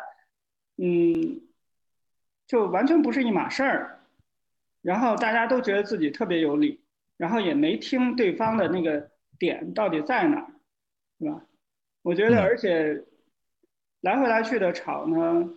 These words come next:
Speaker 1: 自己其实这儿都没捋出来逻辑是什么，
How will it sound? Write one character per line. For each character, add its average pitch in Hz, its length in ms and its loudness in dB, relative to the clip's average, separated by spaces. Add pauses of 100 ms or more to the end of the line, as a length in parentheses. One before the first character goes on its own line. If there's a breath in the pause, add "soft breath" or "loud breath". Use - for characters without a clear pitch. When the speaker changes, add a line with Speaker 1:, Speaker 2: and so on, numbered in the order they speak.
(120)
Speaker 1:
自 294 180 -2
己 147 240 -2
其 190 200 -8
实 226 180 -4
这 247 100 -2
儿 190 160 0
都 190 140 -4
没 190 220 -2
捋 208 260 -2
出 - 160 -12
来 180 240 0
逻 160 340 -2
辑 240 200 -2
是 208 240 -2
什 - 200 -12
么， - 140 -20